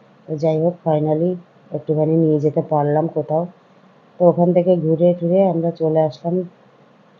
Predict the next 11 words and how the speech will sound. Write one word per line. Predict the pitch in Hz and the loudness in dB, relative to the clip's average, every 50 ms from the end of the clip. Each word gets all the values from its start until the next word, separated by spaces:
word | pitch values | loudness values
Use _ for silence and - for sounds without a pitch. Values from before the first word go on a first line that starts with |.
| _ _ _ _ _ _ _ _ _ _ _ - | _ _ _ _ _ _ _ _ _ _ _ -8
রুমে, | 156 156 160 160 160 165 175 208 226 - - _ _ _ _ _ _ _ _ _ _ _ - - | -2 0 2 4 4 4 4 2 -2 -6 -12 _ _ _ _ _ _ _ _ _ _ _ -10 -10
একটুখানি | 160 147 156 160 160 160 165 170 | -8 -4 -2 0 2 2 2 0
খাবার | 175 165 160 147 156 156 147 | -2 -2 -2 0 0 0 2
দাবার | 151 160 156 165 170 | 2 2 4 2 2
কেনাকাটা | 165 - 160 156 160 156 147 160 156 156 160 | 0 0 -2 -2 -2 -2 -2 -2 -2 -2 -2
করে | 160 - 165 156 156 156 | -4 -2 -2 0 0 0
নিয়ে | 156 156 156 160 165 175 185 190 196 | 0 0 0 0 0 -2 -2 -4 -2
রুমে | 156 160 156 156 160 | -2 0 0 0 -2
চলে | 156 165 165 160 160 | -2 -2 -2 0 0
আসলাম। | 165 156 - - 180 180 180 190 - _ _ _ _ _ _ _ - | 0 -2 -4 -6 -8 -8 -8 -8 -12 _ _ _ _ _ _ _ -8
রুমে | 156 156 156 151 156 156 | -4 -2 0 0 0 0